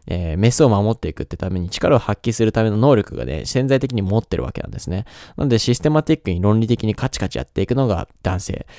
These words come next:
逆に言うと女性は感性が強いんです。要するに芸術作品だったりとか、やはり人の感情に訴えかける能力が高い。要するに男性にはない能力がやはりあるんですね。これどうす-、女性、男性、女性、男性っていうのは言ってみればさっき万物が共有されてるっていう部分で言うと物理で言うと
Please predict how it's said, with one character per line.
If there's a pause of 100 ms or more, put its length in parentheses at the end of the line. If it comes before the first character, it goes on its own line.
(180)
逆
に
言
う
と
女
性
は
感
性
が
強
い
ん
で
す。 (300)
要
す
る
に
芸
術
作
品
だ
っ
た
り
と
か、 (260)
や
は
り
人
の
感
情
に
訴
え
か
け
る
能
力
が (120)
高
い。 (260)
要
す
る
に
男
性
に
は
な
い
能
力
が
や
は
り
あ
る
ん
で
す
ね。 (680)
こ
れ
ど
う
す-、
女
性、
男
性、
女
性、
男
性
っ
て
い
う
の
は
言
っ
て
み
れ
ば
さ
っ
き
万
物
が
共
有
さ
れ
て
る
っ
て
い
う
部
分
で
言
う
と
物
理
で
言
う
と